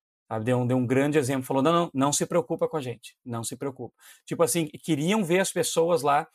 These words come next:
mas tiveram todo o cuidado pra não transmitir nada pras outras pessoas também. Sabe? O que, que a gente faz com isso, né? Com esse tipo de informação? Eu não, eu não sabia nem o que fazer, nem como me comportar, pra, pra te ser bem sincero, Alan.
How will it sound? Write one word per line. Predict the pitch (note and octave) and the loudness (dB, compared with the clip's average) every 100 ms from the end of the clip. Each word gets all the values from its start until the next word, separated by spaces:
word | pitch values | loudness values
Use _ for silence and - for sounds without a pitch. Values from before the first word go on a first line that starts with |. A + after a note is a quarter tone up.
| _ _ | _ _
mas | - D3+ C3+ | -4 -2 -2
tiveram | D3+ D#3+ D#3+ | 2 2 2
todo | C#3 F3 F#3 | 0 0 0
o | F#3+ | 0
cuidado | F3+ D3 C#3+ D#3 D#3 | -2 2 4 2 0
pra | - | -4
não | C#3+ C#3 D#3 | -4 -2 -6
transmitir | D#3 C#3 C#3 C3 D3 | -4 -6 -6 -6 -4
nada | C#3 C3+ | -2 -2
pras | B2+ B2+ | -4 -6
outras | B2+ B2+ B2 | -6 -10 -14
pessoas | B2 - B2 | -10 -10 -8
também. | B2 A2+ - - - - _ | -8 -10 -14 -20 -20 -20 _
Sabe? | C#3 C#3 _ _ _ _ _ _ | -2 -2 _ _ _ _ _ _
O | D3 | -8
que, | C3+ F3+ | -8 -6
que | G#3+ | -2
a | |
gente | A3+ A3+ | 0 0
faz | F#3 G#3 A3 | 2 2 0
com | D3 | -4
isso, | D3+ - A2+ | -4 -4 -8
né? | B2+ B2+ | -10 -12
Com | - | -10
esse | B2+ | -6
tipo | C#3+ C3 | -6 -6
de | |
informação? | B2+ C3+ C3 B2 C#3+ B2+ | -4 -4 -4 -2 -2 -2
Eu | B2 | -2
não, | |
eu | C3+ | -2
não | C3+ | 0
sabia | D#3+ D#3+ | 2 2
nem | F3 | 0
o | |
que | G3+ | 0
fazer, | G#3 E3 | 0 2
nem | E3+ | 0
como | F#3+ G3 | 0 -2
me | F#3 | -2
comportar, | F3 F3 F#3 E3+ D#3 | -2 -2 -2 2 0
pra, | - A#2+ | 0 -4
pra | B2 | -4
te | A#2+ | -6
ser | B2+ | -4
bem | B2+ | -6
sincero, | C3 C3+ - C3 A#2 | -6 -6 0 0 0
Alan. | G2+ | -6